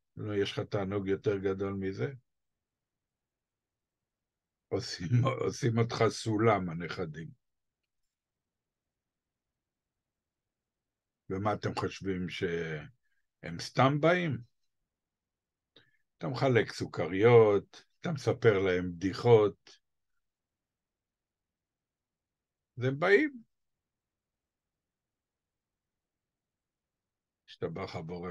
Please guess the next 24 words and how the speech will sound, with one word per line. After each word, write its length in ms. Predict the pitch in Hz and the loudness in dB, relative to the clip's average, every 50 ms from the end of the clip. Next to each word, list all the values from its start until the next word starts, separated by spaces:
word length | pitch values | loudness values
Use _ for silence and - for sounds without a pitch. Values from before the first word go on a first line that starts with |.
| 82 80 | -10 -10
והתעלה. 560 | 82 82 80 - _ - 82 78 80 82 78 - - _ _ _ _ _ _ - _ _ _ _ _ _ _ | -10 -12 -12 -12 _ -14 -12 -12 -12 -12 -14 -16 -18 _ _ _ _ _ _ -20 _ _ _ _ _ _ _
אדם 140 | 120 135 151 | -8 -8 -8
צריך 240 | 156 170 185 - - | -6 -6 -6 -4 -2
להתבונן 540 | 185 165 151 139 143 139 139 151 156 143 123 | -2 -2 0 0 -2 -2 0 -2 -2 -2 -4
בכל 300 | 123 123 - 143 139 143 | -6 -4 -4 -4 -2 -2
הדברים 360 | 135 120 113 117 117 120 113 | -4 -4 -4 -4 -4 -4 -4
שהקדוש 460 | 113 113 - - 107 98 110 - - | -4 -6 -6 -6 -4 -4 -4 -6 -6
ברוך 160 | - - - | -10 -12 -8
הוא 100 | - 98 | -6 -6
עשה 200 | 90 - - - | -8 -6 -4 -6
לו 160 | 95 87 87 82 | -2 -2 -2 -4
טובים 420 | - - 87 78 82 90 82 78 | -2 -4 -6 -4 -4 -8 -8 -8
בחיים. 340 | 78 78 - - - - 67 _ _ _ _ _ _ _ _ _ _ _ _ _ _ _ _ _ _ _ _ _ _ _ - _ _ _ _ _ _ _ _ _ _ _ _ _ _ _ _ _ | -12 -12 -14 -16 -16 -18 -18 _ _ _ _ _ _ _ _ _ _ _ _ _ _ _ _ _ _ _ _ _ _ _ -20 _ _ _ _ _ _ _ _ _ _ _ _ _ _ _ _ _
לא 140 | - 135 - | -2 -2 -2
צריך 260 | 175 - 226 - - | 0 -2 -6 -4 -2
ללכת 400 | 240 226 240 247 233 - 226 226 | -2 0 0 0 -2 -2 -4 -2
רחוק. 640 | - 233 226 220 220 - 226 220 - - - _ - - - - - - _ _ _ _ _ _ - | 0 -2 -2 -2 0 -2 0 0 0 -4 -8 _ -12 -12 -12 -12 -18 -20 _ _ _ _ _ _ -18
אתה 160 | - - 120 110 | 0 2 2 2
נושם? 480 | 104 101 95 - - - 185 196 214 247 233 - _ _ _ _ _ _ _ _ _ _ _ _ _ _ _ _ _ _ _ _ _ _ _ _ _ _ _ _ _ _ _ _ _ | 2 0 -2 -2 0 0 0 0 -2 -4 -8 -12 _ _ _ _ _ _ _ _ _ _ _ _ _ _ _ _ _ _ _ _ _ _ _ _ _ _ _ _ _ _ _ _ _
לא 120 | 113 113 117 | -2 0 2
עלינו, 360 | 113 104 104 104 104 104 104 | 2 2 2 0 0 -2 -4
יש 100 | 104 - | -4 -4
כאלה 340 | - - 120 113 120 123 117 | -2 -2 -2 0 0 0 -2
שמונשמים. 960 | 117 - 120 117 113 117 117 120 117 113 - - 120 120 135 160 151 120 - | -2 -2 -2 -2 0 0 0 0 0 0 0 0 0 0 0 -2 -4 -4 -6